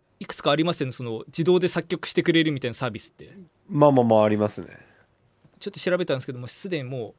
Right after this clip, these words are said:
Speaker 1: うお金取ってやってるようなサービスもいくつかあるんですよね。
Speaker 2: あ、そうなんだ。
Speaker 1: その、しゅ-、商業サービスして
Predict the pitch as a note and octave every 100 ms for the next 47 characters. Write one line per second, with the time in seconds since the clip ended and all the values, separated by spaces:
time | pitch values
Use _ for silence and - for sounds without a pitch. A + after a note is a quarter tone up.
0 | _ D#3+ G#3+ A3 A3+ A#3+ - F#3 D#3+ F#3+
1 | F3+ E3 - C#3+ C3+ B2+ C#3 - - B2
2 | G#2 C3+ B2 - - - _ _ _ _
3 | _ - C#3 - C#3+ A2+ F#2 F#2+ - D3+
4 | C3 A#2+ A#2 - _ _ - E3 - G3
5 | - F#3+ F#3+ G3 F#3+ G3 G3 G3 F#3 E3+
6 | - E3 D#3